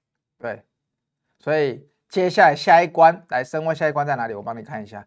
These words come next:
深威的下一关在一百一十七块哦，它这里最好是斜上去的，就是这样，就是要斜上去。对，好，所以是，今天是重电联盟、闪电联盟整个很怎样，很一致哦。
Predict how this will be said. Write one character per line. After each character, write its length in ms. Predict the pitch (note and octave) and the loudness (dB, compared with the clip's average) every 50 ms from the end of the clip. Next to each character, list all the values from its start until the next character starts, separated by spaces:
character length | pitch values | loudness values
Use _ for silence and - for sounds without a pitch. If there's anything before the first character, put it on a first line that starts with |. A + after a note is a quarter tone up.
| _ _ _ _ _ _ | _ _ _ _ _ _
深 160 | _ - B3 | _ 2 2
威 100 | C4 C4+ | 4 4
的 100 | C4+ B3+ | 4 2
下 220 | A3 A#3 C4+ B3+ B3+ | 4 8 8 8 8
一 60 | B3+ | 8
关 180 | B3+ A#3+ A#3+ A#3 | 8 8 8 8
在 140 | B3 A#3+ | 6 2
一 100 | - C4 | 2 0
百 240 | G3 E3 F#3 E3 D#3+ | -2 4 4 6 6
一 80 | F3 G#3+ | 4 2
十 140 | G#3+ G3+ E3+ | -2 -4 -8
七 200 | - - F#3 F3+ | -10 -10 -10 -2
块 220 | - G3 F3+ D#3 | 2 4 4 4
哦， 160 | C3+ A#2 G#2+ B2+ | 4 2 0 -2
它 120 | E3 F3+ | -2 -2
这 100 | E3+ A#3 | -2 -2
里 140 | G3 D3+ C#3 | -4 -4 -4
最 120 | C#3 F#3+ | -2 0
好 140 | F3 D3+ C#3 | 0 0 0
是 340 | C3+ D#3+ F3 E3 C#3+ C#3 _ _ _ _ _ _ | 0 -4 -8 -10 -10 -12 _ _ _ _ _ _
斜 320 | - G#2 - - C#3 C3+ C#3+ | -20 -16 -12 -8 -8 -4 0
上 200 | F3+ E3+ D#3 D3 | 0 0 0 0
去 200 | C#3+ E3 D3+ B2+ | -4 -8 -8 -8
的， 180 | A2 - - _ _ _ _ _ _ _ _ _ _ | -8 -10 -12 _ _ _ _ _ _ _ _ _ _
就 120 | _ B2 C3 | _ -14 -14
是 100 | C3 C3+ | -12 -8
这 100 | C3 C3 | -4 -4
样， 220 | A#2+ A2+ A2+ A2 _ | -4 -4 -4 -8 _
就 120 | - C3+ | -14 -10
是 100 | B2+ D3 | -4 -4
要 80 | C3+ C3+ | -4 -4
斜 220 | - - A2 A2+ | -4 -10 -12 -10
上 180 | B2 B2 A#2 A2 | -8 -10 -10 -10
去。 240 | - B2 G#2+ G#2+ _ _ _ _ _ _ _ _ _ _ _ _ _ _ _ _ | -14 -16 -18 -18 _ _ _ _ _ _ _ _ _ _ _ _ _ _ _ _
对， 260 | - B2+ - - _ _ _ _ _ _ _ | -18 -18 -18 -18 _ _ _ _ _ _ _
好， 360 | - A#2 B2 B2+ C3+ C3+ B2+ | -2 0 2 4 4 2 2
所 160 | - - F#3+ | 0 2 2
以 80 | G3+ F3 | 2 0
是， 160 | E3+ E3+ F3+ | -2 -8 -12
今 300 | F#3 - A#3 B3 B3 B3+ | -6 -4 -2 -2 -2 -2
天 240 | G#3+ A#3 A#3 A#3 A3+ | 0 0 0 0 0
是 160 | A3+ A#3 G#3+ | -2 -4 -6
重 320 | E3 - B3 A3+ G#3 F#3 | -2 0 2 2 2 0
电 280 | E3 - A3 G#3 F3+ D#3+ | -2 0 0 0 0 -2
联 140 | D3 D3+ E3 | -4 -6 -4
盟、 300 | E3+ E3 E3 - - - _ _ | -4 -4 -4 -6 -6 -12 _ _
闪 200 | _ - C#3 C#3 | _ -8 -6 -4
电 120 | D#3+ G3 F#3 | -4 -2 -2
联 160 | D#3+ D3+ D#3+ | -2 -2 -2
盟 220 | D3+ C3 A#2 G#2+ | -4 -8 -10 -12
整 160 | - B2 A#2+ | -14 -16 -14
个 220 | A2+ B2 A2+ G#2+ - _ _ _ _ _ _ _ _ _ _ _ _ _ | -12 -12 -12 -12 -14 _ _ _ _ _ _ _ _ _ _ _ _ _
很 160 | - C3 C3+ | -12 -8 -6
怎 80 | C3 | -4
样， 180 | B2 C3 A#2+ A2 | -4 -4 -4 -6
很 180 | - B2+ - - | -8 -12 -14 -12
一 80 | C3+ C3+ | -14 -14
致 260 | - - G3 F#3 D3+ | -14 -12 -8 -4 -4
哦。 240 | B2 A#2+ A#2 A#2 | -2 -4 -4 -8